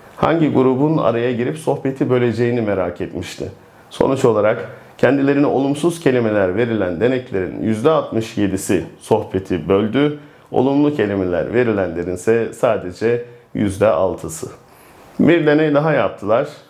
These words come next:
Bu sefer birinci gruba yaşlılıkla ilgili kelimeler verdiler. İkinci gruba ise yaşla ilgisi olmayan kelimeler. Sonuç olarak yaşlılıkla ilgili cümleler kuranlar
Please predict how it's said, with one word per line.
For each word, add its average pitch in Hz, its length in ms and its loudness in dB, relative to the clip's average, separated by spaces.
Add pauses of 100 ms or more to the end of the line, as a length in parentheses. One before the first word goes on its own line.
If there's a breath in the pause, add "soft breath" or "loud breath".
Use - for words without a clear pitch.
(120)
Bu 120 60 -6
sefer 135 360 0 (440 loud breath)
birinci 127 300 0
gruba 135 560 2
yaşlılıkla 143 600 -2
ilgili 113 420 -2
kelimeler 92 560 0
verdiler. 80 400 -4 (440)
İkinci 156 320 2
gruba 135 360 2
ise 135 260 -2 (440 loud breath)
yaşla 143 360 0
ilgisi 110 420 -2
olmayan 104 640 0
kelimeler. 85 540 -4 (340)
Sonuç - 340 0
olarak 117 420 2 (340 loud breath)
yaşlılıkla 131 540 2
ilgili 98 340 0
cümleler 104 480 2
kuranlar 120 540 0